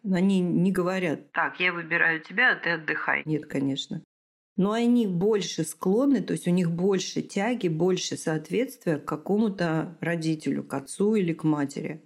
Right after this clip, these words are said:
А если ими занимаются там дедушки и бабушки, то, может быть, у них запечатление, это такое импринтирование происходит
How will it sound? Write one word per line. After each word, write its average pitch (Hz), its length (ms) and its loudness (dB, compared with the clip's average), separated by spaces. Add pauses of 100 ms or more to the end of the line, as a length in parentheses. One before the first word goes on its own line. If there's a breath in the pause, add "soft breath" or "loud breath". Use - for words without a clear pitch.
А - 80 -4
если 175 380 0
ими 170 240 0
занимаются 160 680 0
там 143 220 -4
дедушки 156 460 -4
и 143 40 -2
бабушки, 220 520 -4
то, 151 580 -2
может 160 300 -4
быть, 160 200 -4
у 151 40 -2
них 156 240 0
запечатление, 175 880 -2 (280 loud breath)
это 147 140 -6
такое 151 560 -4
импринтирование 156 960 -2
происходит 143 680 -4